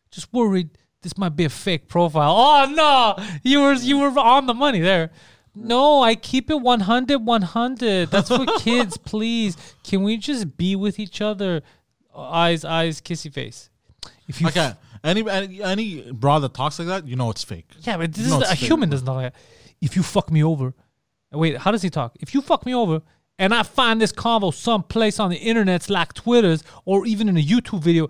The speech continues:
Speaker 1: I swear on my mom's soul, I'ma find your ass. Don't think for one second, just because you're hiding behind a damn phone,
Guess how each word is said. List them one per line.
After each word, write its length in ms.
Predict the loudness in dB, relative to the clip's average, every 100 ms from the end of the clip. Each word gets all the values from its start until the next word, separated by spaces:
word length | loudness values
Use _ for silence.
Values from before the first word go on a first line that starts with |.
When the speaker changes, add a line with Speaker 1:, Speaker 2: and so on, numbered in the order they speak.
| -6 -4
Speaker 1:
I 140 | 0
swear 420 | 0 -4 -2 2 2
on 160 | 2
my 140 | 2 0
mom's 480 | 2 4 4 2
soul, 500 | -6 2 6 6 6 -2 -4
I'ma 160 | -2
find 420 | -2 4 4 6 4
your 160 | 4
ass. 380 | 2 0 -6 -20 _ _ _ _ _ -4
Don't 180 | -4
think 320 | -4 -2 -2 0
for 140 | -2
one 240 | 2 0
second, 520 | 0 -2 -2 -2 -6 -8 -16
just 180 | -14 -10
because 340 | -2 -2 0
you're 120 | -2
hiding 280 | 2 2 2
behind 280 | 0 0 -2
a 40 |
damn 460 | -2 0 2 2 0
phone, 420 | -2 -2 -2 -2